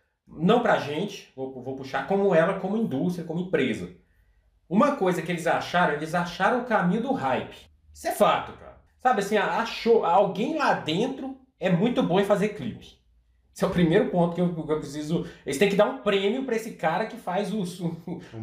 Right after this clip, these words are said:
Speaker 2: tá
Speaker 1: divulgação, o
Speaker 2: violento mesmo.
Speaker 1: marketing. Porque assim, cara, é, vou te falar, velho, assim, o, o trailer em si, a gen-, a gente que tá acostumado com, com filmes de jogos e tal, a gente sempre tem aquele pé atrás, né?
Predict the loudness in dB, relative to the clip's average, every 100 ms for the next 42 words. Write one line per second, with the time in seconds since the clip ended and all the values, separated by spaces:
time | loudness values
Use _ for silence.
0 | 0 2 4 4 4 4 2 2 4 4
1 | 6 4 4 2 2 2 2 -2 -4 -6
2 | -10 -12 _ _ _ -8 2 2 2 -2
3 | 2 2 2 -2 -2 0 0 -2 -6 _
4 | _ -8 0 2 2 2 0 -2 -8 -12
5 | -14 -10 -10 -10 -14 -14 -12 -14 -14 -16
6 | -16 2 4 6 2 -2 -6 -6 -6 -8
7 | -10 _ _ _ _ -20 -12 0 2 2
8 | 0 0 2 2 2 0 -2 -4 -4 -4
9 | -6 -4 -4 -4 -8 -8 -8 -8 -14 -12
10 | -6 -6 -2 -2 0 -2 0 4 6 4
11 | -2 -12 -2 2 2 0 -10 _ _ -2
12 | 0 0 0 -2 0 -2 0 -2 2 2
13 | 2 2 2 2 -2 -6 -6